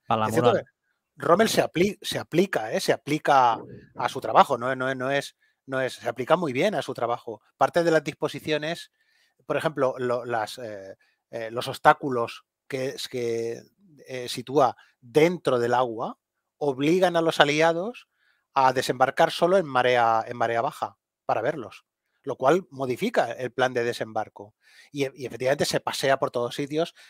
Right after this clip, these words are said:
Speaker 2: hace muchísimos kilómetros durante pre-, el, las, los meses previos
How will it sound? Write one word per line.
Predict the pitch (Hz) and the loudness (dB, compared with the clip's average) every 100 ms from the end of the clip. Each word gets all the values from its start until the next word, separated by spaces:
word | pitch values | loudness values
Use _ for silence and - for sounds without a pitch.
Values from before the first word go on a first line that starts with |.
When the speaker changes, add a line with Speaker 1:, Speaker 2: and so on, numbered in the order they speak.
| - | -6
Speaker 2:
hace | 135 151 | 0 0
muchísimos | 131 123 - 185 180 151 | -2 -8 -4 -4 -2 -4
kilómetros | - 131 127 156 170 175 | -4 -4 -2 -4 -4 -4
durante | 139 120 113 117 113 104 _ _ _ _ _ - | 0 -2 0 -4 -4 -8 _ _ _ _ _ -4
pre-, | 143 127 | -4 -4
el, | 120 117 117 | -6 -6 -8
las, | 110 104 | -6 -6
los | 120 117 | -6 -4
meses | 131 147 139 | -4 -2 -2
previos | 135 127 151 185 | -2 -2 -2 -4